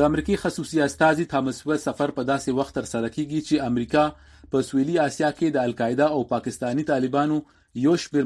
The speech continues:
مشران نړیوال ترهګرو په فهرست کې شامل کړي. سویلي او منځني آسیا هیوادونه د افغانستان په حالاتو سختې اندېښنې ښودلي او د طالبانو حکومت نه غوښتنه کړې چې د افغانستان خاوره به یو ځل بیا د ترهګرۍ میدان جوړ نشي.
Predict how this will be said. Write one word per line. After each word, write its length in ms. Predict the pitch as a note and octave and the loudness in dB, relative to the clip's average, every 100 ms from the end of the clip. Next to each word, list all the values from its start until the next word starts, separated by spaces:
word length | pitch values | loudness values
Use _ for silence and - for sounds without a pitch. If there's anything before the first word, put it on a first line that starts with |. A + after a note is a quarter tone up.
| B2 | 0
مشران 320 | - C3+ C#3+ C#3 | 0 2 2 2
نړیوال 340 | B2 B2+ C#3+ C#3 | 0 2 0 0
ترهګرو 460 | A#2 A#2+ C3 D3 - | -4 -2 0 0 -2
په 160 | A#2+ | -6
فهرست 300 | B2 A#2 D3 - | -4 -2 -4 -4
کې 100 | A#2+ | -4
شامل 240 | G#2 G2+ G2 | -4 -4 -2
کړي. 220 | A2+ G2+ F2 - _ _ _ | -2 -2 -4 -10 _ _ _
سویلي 340 | - E3+ E3+ F#3 | -2 2 4 4
او 100 | E3+ | 4
منځني 320 | D3+ C#3 D#3 F3 | 2 2 0 2
آسیا 320 | D3 - E3 D3+ | 0 2 0 0
هیوادونه 420 | C#3 C3 B2+ D#3 D#3 - - - | 0 0 0 -2 -4 -6 -20 -2
د 20 | B2+ C3+ | 2 2
افغانستان 440 | C3+ C#3 C#3+ D#3+ D#3 | 2 0 2 0 0
په 60 | C3+ B2+ | -2 2
حالاتو 420 | C3 D3+ D3+ B2+ - | 4 4 2 -4 -4
سختې 260 | E3 - C3+ | -6 -4 -4
اندېښنې 360 | A2+ A#2+ C#3 D3+ - | -2 -2 0 -2 0
ښودلي 440 | A2+ A2 G2+ F2 E2 _ - C#3+ | 0 0 -2 -4 -8 _ -4 0
او 60 | D3 | 0
د 100 | D3+ | 2
طالبانو 440 | D3+ D#3 D#3+ E3 D3 | 2 2 2 0 -2
حکومت 280 | C#3+ D#3 E3+ | -2 -2 0
نه 80 | D#3 C3+ | 0 2
غوښتنه 340 | C3+ - E3+ D#3 | 0 0 -2 0
کړې 200 | D#3 D#3 - _ - | 0 -2 -4 _ -6
چې 60 | C#3+ | 2
د 60 | C#3 | 2
افغانستان 560 | C3+ C3+ C3 - D3+ D3 | 4 2 0 0 0 2
خاوره 300 | D#3 D3+ D3 D3 | 2 4 4 4
به 80 | C#3+ - _ - | 2 -4 _ 0
یو 60 | B2+ B2+ | 4 4
ځل 100 | B2+ B2+ | 4 4
بیا 80 | D3 | 4
د 80 | C#3 C3+ | 2 0
ترهګرۍ 520 | A#2+ A#2+ A#2+ C3 D3 D3 B2+ | -2 -2 0 2 2 0 0
میدان 280 | A#2+ C#3 C#3 | 2 2 4
جوړ 140 | B2+ B2 A2+ | 2 2 -2
نشي. 260 | - G2 | -4 -6